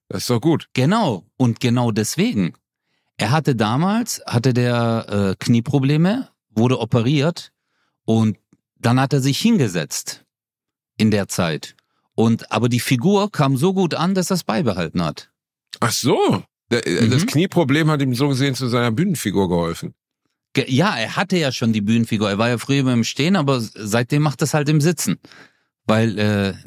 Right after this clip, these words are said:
Speaker 2: dann, äh, hatte, der, der musste ja gezwungenermaßen. Und, äh,
Speaker 1: Ich wüsste
Speaker 2: weißt du,
Speaker 1: nicht, ob ich
Speaker 2: alles
Speaker 1: unseren Job könnte im Sitzen. Ich find auch schon hier in die Kamera reden schwierig dabei.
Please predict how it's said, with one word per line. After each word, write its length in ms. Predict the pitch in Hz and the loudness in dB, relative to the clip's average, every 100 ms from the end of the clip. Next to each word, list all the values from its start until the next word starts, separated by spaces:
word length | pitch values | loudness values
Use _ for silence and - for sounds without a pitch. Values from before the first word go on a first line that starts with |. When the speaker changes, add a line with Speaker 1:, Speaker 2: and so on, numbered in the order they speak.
| - | -4
Speaker 2:
dann, 340 | 190 101 107 | 0 2 2
äh, 340 | - - - 90 - - | -4 -10 -10 -14 -18 -6
hatte, 340 | 113 117 139 | -4 0 0
der, 160 | 113 120 | 0 -4
der 200 | - 110 | -2 2
musste 380 | 123 175 - 110 | 4 2 2 -2
ja 240 | 87 101 | 0 -2
gezwungenermaßen. 1000 | 123 110 - 104 101 90 85 80 139 202 - _ _ _ _ _ _ | -2 -4 0 0 2 0 -2 -2 0 -2 -4 _ _ _ _ _ _
Und, 560 | 101 101 95 92 - | 0 2 2 0 0
äh, 400 | 95 90 90 85 85 - - 127 | 0 0 0 0 -2 -10 -8 -4
Speaker 1:
Ich 140 | 120 | 0
wüsste 60 | 214 | 2
Speaker 2:
weißt 140 | 202 | 2
du, 100 | 214 | 2
Speaker 1:
nicht, 160 | 196 180 | 2 2
ob 80 | 170 | 2
ich 80 | 160 | 2
Speaker 2:
alles 120 | 160 | 2
Speaker 1:
unseren 220 | 151 147 | 2 2
Job 220 | 135 135 | 0 0
könnte 380 | - 139 139 123 | 0 0 0 -2
im 160 | 90 92 | -2 -2
Sitzen. 400 | 87 - - - | -4 -4 -8 -6
Ich 120 | 101 | -4
find 180 | - 151 | 0 0
auch 140 | 90 120 | 0 0
schon 260 | 143 131 | 0 0
hier 220 | 120 139 | 2 2
in 80 | 120 | 0
die 80 | 113 | -2
Kamera 360 | 110 135 110 92 | -2 0 0 0
reden 280 | 90 82 | -2 -2
schwierig 480 | 87 - 90 92 85 | -4 -2 0 0 -2
dabei. 400 | - 71 - - | -6 -6 -6 -10